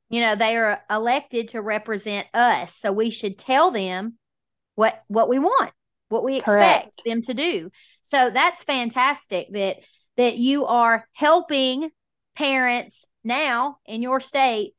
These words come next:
Speaker 1: do all the hard things that you had to do when you first started. So, you know, they,
Speaker 2: <laughs>
Speaker 1: they can come to you and ask you questions. Where can they find information about how to get involved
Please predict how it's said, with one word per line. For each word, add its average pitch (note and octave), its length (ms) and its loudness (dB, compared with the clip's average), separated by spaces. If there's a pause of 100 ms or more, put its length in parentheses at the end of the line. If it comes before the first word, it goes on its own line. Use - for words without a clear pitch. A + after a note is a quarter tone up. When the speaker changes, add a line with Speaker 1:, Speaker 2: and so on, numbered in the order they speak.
(200)
Speaker 1:
do C#4 280 -2
all D4 460 6
the C4+ 80 0
hard C#4 460 2
things A3+ 600 -8
that G#3 200 -6
you C4 200 -2
had A#3+ 220 2
to G3+ 80 -8
do G#3 260 2
when G#3 180 -4
you A#3 100 -2
first A3 300 0
started. A#3 480 -2
So, G3+ 480 -4
you G#3+ 100 -10
know, F#3+ 160 -6
they, G3+ 260 0 (120)
Speaker 2:
<laughs> - 120 -6
Speaker 1:
they C4 140 4
can C4 160 -2
come D#4 180 0
to C#4+ 60 0
you D#4+ 220 0
and C#4 100 0
ask D4+ 280 -4
you D#4 120 -6
questions. D#4+ 480 0
Where D#4 240 0
can F4 220 -8
they C4 180 -8 (100)
find C4 540 -2 (500)
information C4 800 0
about G#3+ 280 2
how A#3 220 4
to A#3 60 -2
get A3 180 -4
involved G3+ 640 0